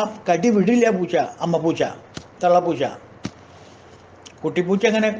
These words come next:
പിടിച്ച് എപ്പട്ടയ്ക്കൊക്കെ പോവുകയാണെങ്കിൽ അതിനെ പിടിച്ച് ക-, ചാ-, ക-, ഇതുകൊണ്ട് ആ, കടിച്ച് ഇങ്ങനെ ഇരിക്കും. ആ കടി വിടില്ല, ആ കുട്ടിയെ വിടില്ല പൂച്ച, എപ്പട്ട പോവുകയാണെങ്കിലും ശരി.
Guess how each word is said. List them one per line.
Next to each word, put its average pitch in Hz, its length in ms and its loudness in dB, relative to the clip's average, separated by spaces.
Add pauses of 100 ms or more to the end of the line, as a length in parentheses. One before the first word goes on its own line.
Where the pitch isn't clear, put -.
പിടിച്ച് 196 500 -4 (100)
എപ്പട്ടയ്ക്കൊക്കെ 202 600 -2
പോവുകയാണെങ്കിൽ 214 560 0
അതിനെ 196 240 4
പിടിച്ച് 202 400 -4 (440)
ക-, - 160 -8 (200)
ചാ-, 180 400 2
ക-, 170 200 -4
ഇതുകൊണ്ട് 185 360 0
ആ, 165 120 0 (640)
കടിച്ച് 180 380 0
ഇങ്ങനെ 214 240 2
ഇരിക്കും. 170 320 0 (360)
ആ 175 100 0
കടി 185 260 2
വിടില്ല, 202 380 2
ആ 156 60 0
കുട്ടിയെ 160 280 0
വിടില്ല 208 320 2
പൂച്ച, 165 260 -2 (600)
എപ്പട്ട 151 380 0
പോവുകയാണെങ്കിലും 185 580 2
ശരി. 123 220 -2